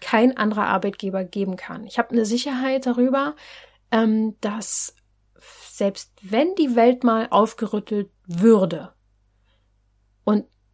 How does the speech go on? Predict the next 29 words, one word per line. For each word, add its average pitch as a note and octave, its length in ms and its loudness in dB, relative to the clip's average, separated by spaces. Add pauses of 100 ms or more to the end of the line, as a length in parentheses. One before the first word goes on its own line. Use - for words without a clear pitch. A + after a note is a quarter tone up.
(460)
alles D4+ 380 4
zusammenbricht G3 760 0
und A3 220 2
mein D4+ 760 2
Job B3 220 4
auf A#3+ 120 -6
einmal G#3+ 240 0
gar G3 160 4
nicht G3+ 140 -2
mehr G3 60 -8
funktioniert, G#3 760 0
kann A3+ 180 2
ich C4 140 2
mich C4 200 -4
auf - 120 -14
meine A3 240 -2
Fähigkeiten A#3+ 640 -4
verlassen. G#3+ 640 -4 (800)
Erstens C4 320 4
glaube A3+ 260 4
ich B3 100 4
nicht A#3+ 160 6
mal, A#3 100 6
dass G#3 320 -2
das G3 260 0
meine G3+ 320 0
Welt F#3 220 2
berühren A#3+ 560 2
wird, - 400 -10